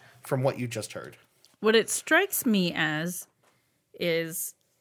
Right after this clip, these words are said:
Speaker 2: someone who was going to go to college to target a college population for their cause,
Speaker 1: Mm-hmm.
Speaker 2: and the college decided that they didn't want someone basically proselytizing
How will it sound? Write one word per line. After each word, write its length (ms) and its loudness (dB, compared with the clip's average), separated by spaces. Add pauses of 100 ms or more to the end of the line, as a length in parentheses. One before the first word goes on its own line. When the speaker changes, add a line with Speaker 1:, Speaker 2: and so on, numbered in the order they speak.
(840)
Speaker 2:
someone 720 2
who 200 0
was 220 0
going 400 0
to 100 -6
go 200 -2
to 100 -2
college 640 -4
to 160 -8
target 540 -2
a 160 -4
college 460 -2
population 880 -4
for 240 -6
their 180 -4
cause, 800 -6 (260)
Speaker 1:
Mm-hmm. 200 -16
Speaker 2:
and 120 -4
the 80 -4
college 560 -2
decided 640 -4
that 160 -14
they 100 -2
didn't 400 -6
want 220 -4
someone 440 -4
basically 560 -6
proselytizing 1300 0